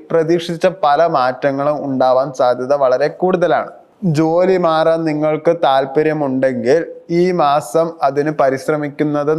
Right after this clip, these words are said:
നല്ലതാണ്. ഈ മാസം പുതിയൊരു ജോലിക്ക് വേണ്ടി പരിശ്രമിക്കുന്നത് നല്ലതാണ്.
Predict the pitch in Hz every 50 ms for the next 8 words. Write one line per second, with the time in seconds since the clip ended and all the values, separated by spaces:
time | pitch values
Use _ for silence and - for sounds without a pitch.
0 | 151 131 120 117 120 135 143 135 139 127 120 113 113 127 151 175 175 - - -
1 | _ _ _ _ _ _ _ _ _ 196 190 196 202 196 185 165 160 165 160 -
2 | 165 175 180 175 175 - - - _ _ _ _ - 165 156 170 180 185 185 175
3 | 170 175 151 156 147 147 151 151 139 156 156 151 151 160 160 156 139 131 135 131
4 | - 147 151 151 147 139 - 156 147 151 151 156 143 123 120 123 131 135 131 120
5 | 113 127